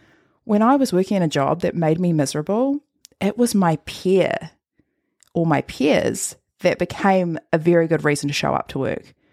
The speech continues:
We held each other accountable. We kept each other sane. We supported each other in the trenches. We kept each other's head in the game. Your peer helps you navigate the environment that you both exist in and can do so in a way that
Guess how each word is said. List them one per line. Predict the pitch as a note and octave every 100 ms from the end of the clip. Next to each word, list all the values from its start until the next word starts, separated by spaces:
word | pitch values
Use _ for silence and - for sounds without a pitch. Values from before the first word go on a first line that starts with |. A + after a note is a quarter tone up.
| _
We | F3+
held | E3 F3+ F3+
each | C#3
other | D3+ C#3
accountable. | C#3 C3 C3+ - A#2+ -
We | E3
kept | - - G#3 G3+
each | F3+ - F#3+
other | G#3
sane. | G#3 - E3+ C3 - F3+ - - - -
We | G3
supported | G3 G#3 G3+ G#3 G3+ G3
each | F3 -
other | F3 E3+
in | E3
the | C#3
trenches. | - - E3 F3+ - - G#2+ - - - _ - _ _ -
We | E3+
kept | E3 - G#3 - -
each | G3+ G3
other's | E3+ D#3+ D#3+ -
head | E3 D#3+ -
in | D3+
the | D3+
game. | C#3+ C3+ - - - - _ _ _
Your | F#3 G3 G#3+
peer | - - A#3 G#3 D3+ D3+ G3
helps | - F#3 F#3 - -
you | F3+
navigate | F3 D#3 D#3 D#3 D#3 -
the | E3
environment | D#3 C#3+ C#3+ D3+ D#3 D#3
that | D#3+
you | F#3
both | F3 D#3+ D#3+
exist | D#3 D3+ D3 -
in | D3 C3+
and | D#3+ E3+
can | F#3+
do | F#3 G3 G3+
so | A3+ G3+
in | F#3
a |
way | F3 D#3+ D#3+ D#3+
that | D#3